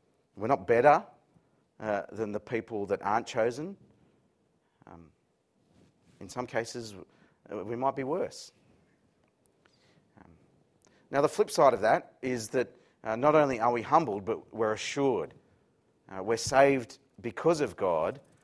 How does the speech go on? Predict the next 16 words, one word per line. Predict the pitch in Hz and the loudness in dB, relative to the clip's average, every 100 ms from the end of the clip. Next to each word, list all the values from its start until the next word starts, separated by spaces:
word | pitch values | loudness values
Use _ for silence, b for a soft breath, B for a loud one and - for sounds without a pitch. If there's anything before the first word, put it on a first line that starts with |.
| b | b
uh, | 101 101 98 | -6 -4 -4
not | 113 127 104 | 0 0 0
because | 117 - 101 | -4 -8 -6
of | 101 | 0
us. | 101 - - | 0 0 -4
That's | 160 175 | -6 -6
a | |
great | 113 123 170 165 | 0 2 2 0
assurance | 101 107 87 87 123 - - b b b b | -8 -8 -8 -10 -12 -14 -16 b b b b
when | 98 107 104 | -8 -6 -4
we | 104 | -6
continue | - 123 - 139 139 120 | -8 -10 -8 -4 -2 -2
to | 104 | -4
struggle | - 117 110 110 | -2 2 2 2
with | 98 98 | 0 -4
sin | - 127 101 87 127 | -6 -8 -8 -8 -12